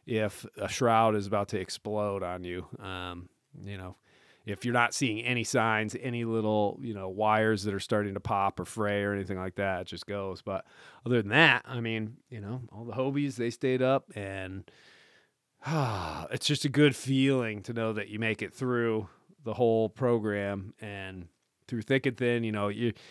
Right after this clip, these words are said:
when you're doing all these little tiny tasks that seem to be real tedious and you have to do 'em over and over again and you're doing 'em throughout,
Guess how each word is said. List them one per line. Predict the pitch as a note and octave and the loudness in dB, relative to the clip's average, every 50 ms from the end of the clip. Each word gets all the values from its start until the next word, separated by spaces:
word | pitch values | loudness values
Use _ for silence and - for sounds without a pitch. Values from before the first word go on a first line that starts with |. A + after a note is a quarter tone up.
| - - - - | -20 -20 -20 -4
when | _ D3 | _ 2
you're | D3+ D3+ G3 A#3+ | 4 6 6 6
doing | G#3+ D#3 | 8 8
all | C#3 C#3 C#3+ | 10 10 10
these | C3+ C3 A#2+ G#2 - - - _ _ - | 8 8 4 2 0 -6 -10 _ _ -8
little | A2+ A2+ A#2+ B2+ C#3 C3+ B2+ B2+ A#2+ | -4 -2 4 6 6 8 10 8 8
tiny | A#2 - B2 C3 B2 A#2+ A#2+ A#2 A2 G#2 F#2 - _ _ _ _ _ _ _ _ _ _ _ _ | 8 6 4 4 4 4 2 0 -2 -4 -6 -10 _ _ _ _ _ _ _ _ _ _ _ _
tasks | - - C3 C3+ A#2+ G2+ F#2 - - - - - - - - - - - - - - | -10 -2 2 2 2 2 0 -4 -8 -8 -10 -10 -10 -12 -12 -14 -16 -20 -20 -20 -12
that | A2 A#2 A#2 A2 G#2 G#2 G#2 - - | -6 -2 -2 0 0 0 -2 -4 -6
seem | - - - - D#3 D#3 E3 F3 F3 E3 D#3+ D3+ C#3 | -6 -4 -2 4 6 6 8 8 8 8 6 4 2
to | - - C3 G#2+ | 0 0 -2 -2
be | A#2 A#2 A2 A2 | 0 -2 -2 -2
real | G#2+ A2 A2+ A#2+ B2+ | 0 2 2 2 0
tedious | - - - C3+ B2+ B2 A#2 A#2+ A#2+ A#2+ A#2+ A2 - - | 0 0 2 4 4 4 4 4 4 4 4 2 0 -4
and | A2+ G#2 | -2 -2
you | G2+ | -2
have | G2 F#2+ | -4 -6
to | F#2 | -4
do | G2 A2 A2 | -2 0 2
'em | A#2 | 6
over | A#2 A#2+ B2+ B2+ C#3+ D3 | 8 8 8 8 8 8
and | D3 | 10
over | C#3+ C3 B2 G#2+ G#2+ A2 | 10 8 8 8 6 2
again | G#2 F#2+ G#2 G2+ G2 F#2+ F#2+ F#2+ | 2 0 0 -2 -2 -2 -4 -6
and | F#2 F2+ | -6 -8
you're | F2+ F2+ | -8 -8
doing | F#2 - B2 B2 A#2+ A2 | -2 0 2 2 2 0
'em | G2+ | -2
throughout, | - - - A#2 A2+ A#2+ B2 A#2+ A2 G#2+ G#2 G2+ G2 - | -6 -6 -2 0 2 4 4 6 6 6 6 4 2 0